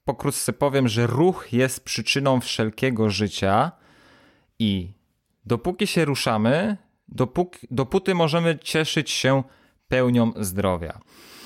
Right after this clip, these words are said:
Co się lu-,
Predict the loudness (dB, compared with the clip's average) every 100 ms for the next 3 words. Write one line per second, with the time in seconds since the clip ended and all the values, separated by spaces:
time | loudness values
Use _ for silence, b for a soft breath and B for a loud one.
0 | B B B B B B B B _ _
1 | _ _ _ -20 _ _ _ _ _ _
2 | _ -4 -2 0 2 0